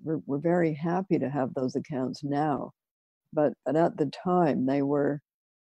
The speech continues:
um, just daily life, stuff that everybody knew. Uh, we're interested in reading it now 'cause we don't know those things. What did you eat when you got up in the morning? Um, yeah, so it's like that.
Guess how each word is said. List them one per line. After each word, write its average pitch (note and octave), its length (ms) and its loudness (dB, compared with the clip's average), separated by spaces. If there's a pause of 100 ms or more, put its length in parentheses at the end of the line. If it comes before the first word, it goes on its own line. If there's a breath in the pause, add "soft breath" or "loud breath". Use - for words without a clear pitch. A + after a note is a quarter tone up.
(220)
um, D3 420 0 (640)
just D3+ 220 0
daily D3 340 2
life, D3+ 380 0
stuff C#3+ 260 -2
that C#3+ 120 4
everybody B2+ 500 4
knew. A#2+ 520 0 (680)
Uh, C3+ 160 0
we're C#3+ 160 2
interested E3 360 2
in C3 160 2
reading C#3+ 340 4
it - 80 -2
now D#3 240 2
'cause C#3+ 180 -8
we C3+ 100 2
don't F3 380 0
know C#3 120 2
those B2 260 0
things. - 360 -6 (560)
What C#3+ 240 0
did D3+ 180 2
you D3 120 4
eat D3 120 4
when C#3 120 2
you B2+ 80 2
got C3 200 0
up F3+ 180 0
in C#3 80 2
the C3+ 60 2
morning? A#2+ 380 -2 (840)
Um, E3 560 4 (560)
yeah, E3 340 4 (120)
so D3+ 200 2
it's - 200 -4
like F#3 260 4
that. D#3 300 4